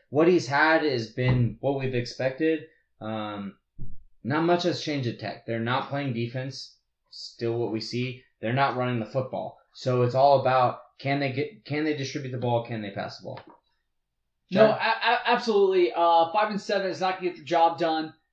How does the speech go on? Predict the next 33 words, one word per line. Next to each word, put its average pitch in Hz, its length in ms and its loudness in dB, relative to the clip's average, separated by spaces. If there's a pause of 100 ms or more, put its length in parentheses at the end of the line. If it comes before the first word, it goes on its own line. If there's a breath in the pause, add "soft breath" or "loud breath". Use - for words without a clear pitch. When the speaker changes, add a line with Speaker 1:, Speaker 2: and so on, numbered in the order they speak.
(160)
Speaker 2:
Uh, 147 400 0
Cliff 180 240 -4
Kingsbury 180 600 2
is 170 120 0
on 165 120 0
the 156 60 -6
hot 151 340 -6
seat. 151 400 -8 (1200)
You 180 160 0
know, 165 420 6 (100)
um, 147 680 0 (880)
the 175 120 -6
offense 208 480 0
is 214 240 -10
iffy. 226 480 2
I 170 200 -4
understand 214 800 -6
that, 170 440 -2 (540)
uh, 147 300 -2
they 170 160 2
are 185 180 2
a 165 60 0
high-powered 170 480 -2
offense. 160 340 -4
That's 156 260 -6
what 156 200 -4
they're 147 140 -6
known 151 280 -8
for. 147 380 -6 (200)
But 156 400 -2 (420)
Patrick 220 260 -4
Mahomes 175 540 -6 (100)
is, 151 600 -8